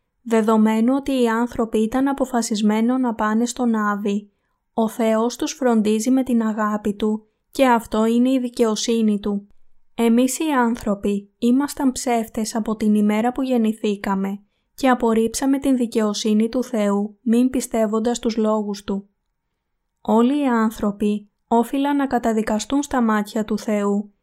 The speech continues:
επειδή κανένα από τα έργα τους δεν ήταν αποδεκτό στα μάτια Του. Αλλά ο Θεός μας έσωσε από τις αμαρτίες μας με την αγάπη Του, επειδή μας λυπήθηκε. Όλοι οι άνθρωποι όφυλαν να πάνε στον Άδη,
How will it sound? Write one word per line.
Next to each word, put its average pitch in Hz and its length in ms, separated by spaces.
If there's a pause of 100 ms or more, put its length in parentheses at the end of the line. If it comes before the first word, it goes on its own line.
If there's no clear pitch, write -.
(180)
επειδή 240 400
κανένα 269 480
από 277 180
τα 226 220
έργα 214 280
τους 233 220
δεν 247 160
ήταν 269 280
αποδεκτό 226 560
στα 233 180
μάτια 220 500
Του. 202 280 (640)
Αλλά 226 400
ο 208 60
Θεός 208 680 (120)
μας 220 300
έσωσε 269 440
από 220 300
τις 208 220
αμαρτίες 220 640
μας 247 200
με 240 120
την 220 200
αγάπη 208 540
Του, 202 300 (260)
επειδή 233 400
μας 269 220
λυπήθηκε. 233 840 (680)
Όλοι 226 380
οι 269 60
άνθρωποι 208 800 (140)
όφυλαν 269 520
να 226 120
πάνε 226 280
στον 220 320
Άδη, 208 560